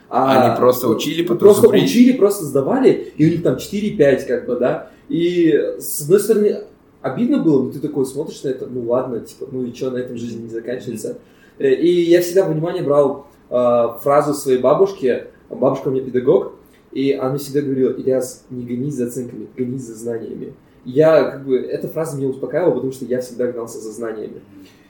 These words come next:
Speaker 1: И я такой после школы выпустился, такой: «Блин,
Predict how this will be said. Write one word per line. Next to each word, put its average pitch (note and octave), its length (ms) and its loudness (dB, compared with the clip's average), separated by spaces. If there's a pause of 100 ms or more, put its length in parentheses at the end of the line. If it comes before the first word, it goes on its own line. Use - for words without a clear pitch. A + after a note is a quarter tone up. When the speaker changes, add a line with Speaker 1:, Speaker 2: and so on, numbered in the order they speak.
Speaker 1:
И D3 80 0
я G3 140 8
такой G3 260 2
после F3+ 240 -6
школы A3+ 320 4
выпустился, G3+ 600 -4
такой: C#3 320 -2
«Блин, B2+ 320 -4